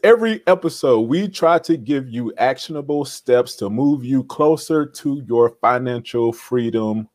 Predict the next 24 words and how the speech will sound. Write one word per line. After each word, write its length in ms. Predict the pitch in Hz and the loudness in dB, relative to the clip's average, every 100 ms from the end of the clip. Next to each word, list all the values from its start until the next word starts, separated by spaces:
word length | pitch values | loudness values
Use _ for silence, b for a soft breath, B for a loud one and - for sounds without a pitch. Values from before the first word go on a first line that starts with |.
| 90 | -4
goals. 560 | 113 113 80 - - - | 2 4 4 -2 -16 -12
And 460 | 92 95 92 95 92 b b b b b - | -6 -4 -2 -4 -8 b b b b b -2
today, 400 | 120 185 220 214 | 2 6 6 6
we're 200 | 208 277 | 6 8
gonna 200 | 247 190 | 6 6
be 100 | 185 | 2
talking 320 | 175 156 143 | 2 2 0
about 480 | 123 123 117 110 - | 2 4 6 4 0
the 140 | 92 98 | -8 -6
swot 580 | - - 160 170 156 - | -6 0 4 4 4 -2
analysis, 1000 | 120 131 123 92 - - - - - _ _ | -6 -4 -4 -6 -10 -20 -20 -20 -20 _ _
all 120 | 104 | 0
right? 260 | 135 180 170 | 4 2 0
Leave 320 | 101 151 294 | 2 4 4
a 60 | - | 2
comment 580 | - 220 214 151 135 - | 2 2 2 0 -2 -2
if 180 | 123 139 | -2 -4
you've 180 | 113 - | -12 -2
ever 300 | 156 170 165 | 2 4 2
heard 380 | 127 156 147 147 | 2 4 4 2
of 140 | 117 123 | -2 -4
the 100 | 98 | -6
swot 320 | - 139 160 - | -4 0 0 -2
analysis, 680 | 139 156 190 190 233 247 | -2 -2 -2 -4 -10 -10